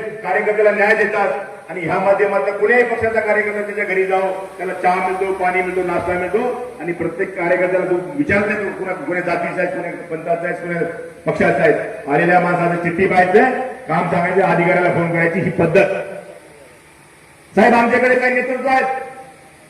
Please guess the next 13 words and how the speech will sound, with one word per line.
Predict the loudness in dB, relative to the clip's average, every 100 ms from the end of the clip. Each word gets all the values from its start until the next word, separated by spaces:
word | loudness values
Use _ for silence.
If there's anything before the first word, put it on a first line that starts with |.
| -20 -20 -20 -20 -20 -10 0
आधी | 0
शासनाखाली | 2 2 2 2 2 2
नाही, | 0 2
तो |
आता | 2 0 -2
पाहतात. | -2 0 -2 -4 -10 -16 -20 -20 -20 -20 -20 -20 -20 -20 -20 -20 -20 -20 -8 4
आज | 4
जर | 8
आता | 6 6 4
सुद्धा | 6 8
आम्हाला | 8 8 4
कुठली | 2 2
एका | 8 8